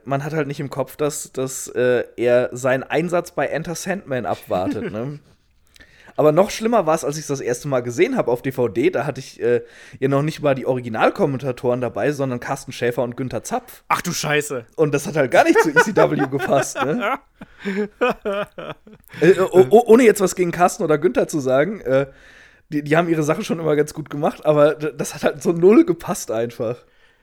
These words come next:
Speaker 2: Es ist ja ein Wunder, dass du E C W danach überhaupt noch anschauen wolltest. Das war, war ja gar nichts
Speaker 1: D-,
Speaker 2: da, davon.
Speaker 1: ja, aber da, dann kam halt auch die Phase, wo ich alles im Original geguckt hab
Speaker 2: Ja,
Speaker 1: und so.
Speaker 2: okay.
Speaker 1: Äh, alles gut,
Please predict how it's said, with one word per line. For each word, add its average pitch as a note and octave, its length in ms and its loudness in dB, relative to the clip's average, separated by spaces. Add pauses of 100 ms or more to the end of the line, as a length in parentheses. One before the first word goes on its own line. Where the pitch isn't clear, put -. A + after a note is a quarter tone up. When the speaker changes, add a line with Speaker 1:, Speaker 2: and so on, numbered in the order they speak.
(340)
Speaker 2:
Es C3+ 80 -10
ist - 40 -10
ja D3 60 -2
ein B2+ 100 -8
Wunder, G3+ 180 4
dass D3+ 180 -2
du E3 140 -8
E D#3+ 120 -14
C D3 180 -10
W D3+ 280 0
danach C#3+ 300 -2
überhaupt D3+ 280 -6
noch C#3+ 100 -8
anschauen C3 420 -6
wolltest. A#2+ 480 -10 (460)
Das C3+ 300 -8
war, C#3+ 180 2
war E3 100 6
ja E3 100 4
gar D3+ 200 2
nichts A3 220 -2
Speaker 1:
D-, - 20 -6
Speaker 2:
da, C3+ 160 -2 (100)
davon. C#3 240 -8
Speaker 1:
ja, D#3+ 180 6
aber G3+ 160 6
da, D#3 160 0
dann D#3+ 180 -2
kam F3 200 -4
halt D#3+ 140 0
auch D3 100 -2
die D#3 100 -12
Phase, D3 320 -2
wo C#3 40 -4
ich - 140 -8
alles C3 160 -2
im B2+ 100 -10
Original A#2+ 420 -4
geguckt A2+ 360 -14
hab A#2+ 100 -8
Speaker 2:
Ja, B2+ 60 -8
Speaker 1:
und A2+ 60 -8
so. G#2+ 120 -10
Speaker 2:
okay. G2 240 -2
Speaker 1:
Äh, C3 100 0
alles F#3+ 240 2
gut, - 280 -4